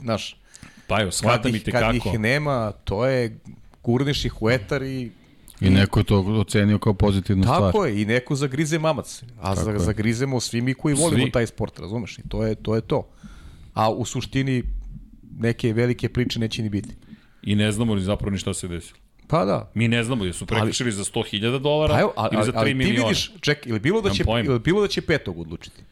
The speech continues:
Speaker 1: Pa
Speaker 2: Jeste.
Speaker 1: su, pa su prolongirali na deseti.
Speaker 2: Jeste.
Speaker 1: Pa mi ni desetog nismo dobili ništa, ko-, dobili smo da su u okviru tih pet odsto.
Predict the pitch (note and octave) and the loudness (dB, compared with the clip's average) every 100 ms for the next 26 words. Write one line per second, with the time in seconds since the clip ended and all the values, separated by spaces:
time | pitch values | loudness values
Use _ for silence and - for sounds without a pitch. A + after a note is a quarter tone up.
0 | - - - - - C3 - - C3+ - | -20 -20 -20 -4 0 0 0 0 -2 -2
1 | D3 B2+ C#3+ D3 C3+ E3 E3 D3 C3 A#2+ | -8 -4 0 0 2 2 2 2 2 0
2 | G#2+ - F#2+ F#2 - - - G#2+ D#3 F#3 | -4 -6 -4 -4 -6 -12 -4 0 2 2
3 | C#3 F#3+ - G#3+ G#3 G#3 G3 G3+ G3 F#3 | 2 0 0 -2 -2 0 0 2 2 0
4 | F3 F#3 - D3 A#2+ E3 F#3+ F3 - E3+ | -2 -4 -2 -4 0 0 2 -2 -2 0
5 | E3 - E3+ F3+ - E3 D3+ C3+ - - | 0 2 4 2 2 0 0 -2 -6 -20
6 | - - D#3 E3+ C#3+ A#2+ G2+ - | -12 -4 0 2 2 0 -2 -6